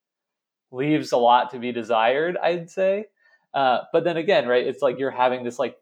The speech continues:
fun story, and it's really easy to, like, get into the characters. So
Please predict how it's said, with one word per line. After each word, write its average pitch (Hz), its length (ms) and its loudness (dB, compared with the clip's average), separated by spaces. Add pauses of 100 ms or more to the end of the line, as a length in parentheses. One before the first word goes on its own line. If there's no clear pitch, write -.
fun 117 460 -2
story, 117 640 -2
and 120 100 -8
it's 120 200 -10
really 123 340 -2
easy 123 300 -8
to, 120 100 -6
like, 107 260 -6
get 131 220 -2 (100)
into 139 300 -8
the 117 120 -6
characters. - 520 -14
So 127 300 -6